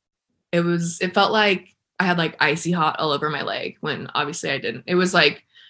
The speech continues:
super, um, sensitive to temperature, I guess.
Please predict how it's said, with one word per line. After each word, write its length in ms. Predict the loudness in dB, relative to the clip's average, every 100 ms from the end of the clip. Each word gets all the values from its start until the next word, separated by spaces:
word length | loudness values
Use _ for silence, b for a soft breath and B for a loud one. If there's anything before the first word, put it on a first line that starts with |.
| _
super, 720 | 4 6 8 8 8 6 -2 _ -16 -12 -2 2
um, 320 | 4 2 -2
sensitive 440 | 0 0 0 -4
to 100 | -4
temperature, 520 | -4 -6 -6 -4 0 0
I 100 | 2
guess. 360 | 0 0 -6